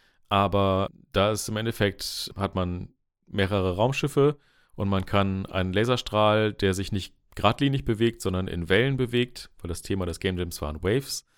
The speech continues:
kann man die Amplitude und Frequenz dieser Welle einstellen und muss dann versuchen, sozusagen mit diesem gewählten Laserstrahl das andere Raumschiff zu treffen. Ist auch ohne Game Engine und direkt mit JavaScript und dom umgesetzt. Das heißt, dom weiß ich gar nicht. Nee, ich glaub, wir haben da einen Canvas benutzt.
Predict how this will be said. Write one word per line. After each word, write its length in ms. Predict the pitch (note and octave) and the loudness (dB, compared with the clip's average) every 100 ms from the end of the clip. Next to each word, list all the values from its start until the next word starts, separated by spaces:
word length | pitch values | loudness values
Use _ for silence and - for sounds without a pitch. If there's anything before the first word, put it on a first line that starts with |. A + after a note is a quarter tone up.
| _ _ _ _ _ | _ _ _ _ _
kann 160 | G#2+ G2 | 2 4
man 200 | G2 F2+ | 2 0
die 380 | G2 F#2+ - - | -2 -2 -4 -2
Amplitude 440 | F#2+ G2 - D3 | 0 0 0 0
und 60 | A2+ | 0
Frequenz 560 | G2+ - C#3 C#3+ - _ - | 0 2 2 0 -8 _ -10
dieser 220 | A2+ A2 | 0 2
Welle 200 | A2+ A2 | 4 2
einstellen 600 | A2 B2+ - A#2+ A#2 C3 - _ _ | 2 -2 0 2 2 -2 -8 _ _
und 420 | G#2+ G2+ G2 - - - | 2 2 -2 -8 -16 -4
muss 200 | G#2+ F#2+ | -2 0
dann 160 | A2 | 0
versuchen, 340 | G#2+ G2 G2+ G2 | 2 2 0 -2
sozusagen 400 | F2 F#2+ F#2 F#2 | -2 0 0 -2
mit 120 | F#2 | -4
diesem 540 | F#2 F#2 F2+ F2+ F2+ - | -4 -4 -4 -6 -8 -6
gewählten 340 | G#2 G2+ G#2+ G2 | 0 2 2 2
Laserstrahl 680 | F#2+ G2 - F#2 F2 F2+ | 2 0 0 0 2 0
das 180 | - E2+ | -2 -4
andere 240 | F2 E2+ | -4 -4
Raumschiff 300 | E2 E2 F2+ | -4 -4 -4
zu 100 | - | -8
treffen. 400 | - E2+ E2+ E2 - _ _ _ _ _ | -8 -8 -8 -12 -14 _ _ _ _ _
Ist 220 | A#2+ - G2 | 0 2 6
auch 320 | G#2 - - - | 4 4 -4 -2
ohne 240 | G#2+ G2 | 0 0
Game 220 | F#2+ F#2+ | 0 0
Engine 280 | F#2 F#2 F2+ | -2 -4 -6
und 120 | F2+ | -6
direkt 320 | F2+ F#2 - | -4 -6 -6
mit 260 | - - - | -10 -10 -8
JavaScript 540 | F2+ F2+ F#2 - - | -4 -4 -4 -6 -6
und 140 | F2 E2+ | -4 -2
dom 200 | G2+ A2 | -2 -2
umgesetzt. 600 | A2+ G#2 G#2+ - - - _ _ _ | -2 -2 -2 -4 -12 -18 _ _ _
Das 140 | - F#2+ | -6 -4
heißt, 200 | F2+ F#2+ | -2 0
dom 180 | A2+ G#2+ | 0 0
weiß 180 | G2+ | -2
ich 100 | F#2+ | -4
gar 140 | - D#2+ | -6 -4
nicht. 120 | E2+ | -4
Nee, 60 | F#2+ | -4
ich 80 | |
glaub, 180 | - F2+ | -4 -4
wir 60 | F2+ | -4
haben 80 | E2+ | -4
da 100 | E2+ | -6
einen 160 | F#2 | -6
Canvas 320 | - F2 E2 | -4 -4 -6
benutzt. 400 | - F2+ - - | -8 -10 -10 -14